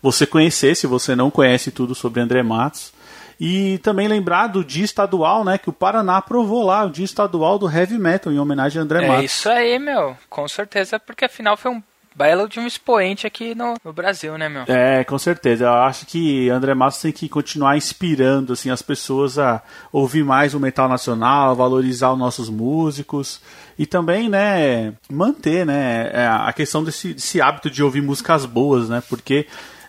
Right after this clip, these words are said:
Speaker 1: assim, querendo ou não, eu não conheço ninguém que o-, odiasse André Matos, né? Acho que não existe essa
Speaker 2: Não,
Speaker 1: pessoa,
Speaker 2: cara.
Speaker 1: né?
Speaker 2: É, então, pelo menos eu não conheço também, não.
Speaker 1: Aham.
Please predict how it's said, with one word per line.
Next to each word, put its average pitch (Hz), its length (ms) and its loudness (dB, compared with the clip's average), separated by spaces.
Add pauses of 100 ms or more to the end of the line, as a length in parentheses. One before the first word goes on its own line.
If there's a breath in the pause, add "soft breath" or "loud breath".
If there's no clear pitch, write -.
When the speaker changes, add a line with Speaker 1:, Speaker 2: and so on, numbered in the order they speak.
Speaker 1:
assim, - 260 2
querendo 202 360 0
ou 220 100 2
não, 175 260 0
eu 202 60 2
não 196 100 0
conheço 190 300 -2
ninguém 170 280 0
que 160 320 -8
o-, 147 280 0
odiasse 123 580 2
André 117 220 0
Matos, 110 480 -4
né? 113 200 -2
Acho - 140 -6
que 139 80 -2
não 143 160 0
existe 135 300 -2
essa 208 140 4
Speaker 2:
Não, 214 80 2
Speaker 1:
pessoa, 170 340 2
Speaker 2:
cara. 151 520 2 (440 loud breath)
Speaker 1:
né? 233 180 0
Speaker 2:
É, 277 40 0
então, 190 500 0
pelo 151 160 -2
menos 156 300 -4
eu 190 140 0
não 311 340 -10
conheço 403 380 0
também, 427 240 -6
não. 392 140 2
Speaker 1:
Aham. 123 580 -4